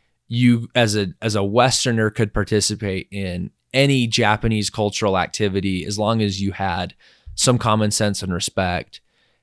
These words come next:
and you could really enjoy it. You could see things for yourself. You could see things that are different.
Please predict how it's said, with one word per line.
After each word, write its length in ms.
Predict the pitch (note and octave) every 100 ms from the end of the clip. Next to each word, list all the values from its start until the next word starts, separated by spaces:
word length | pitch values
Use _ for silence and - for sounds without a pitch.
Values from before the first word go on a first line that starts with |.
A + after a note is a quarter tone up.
| _
and 260 | G2+ G2+ G#2+
you 80 | B2
could 160 | C#3
really 240 | A#2+ B2 A#2
enjoy 320 | G#2 G#2+ C3+
it. 160 | F2 -
You 120 | A2+
could 180 | A#2 G#2
see 220 | - B2
things 240 | C3+ B2+
for 80 | -
yourself. 520 | A#2 G#2+ - A2 A2
You 120 | G#2 G2
could 120 | F#2
see 160 | -
things 300 | G#2 G#2+ G#2
that 100 | G2+
are 80 | F#2
different. 560 | F#2 A2 - G#2+ F#2+ F#2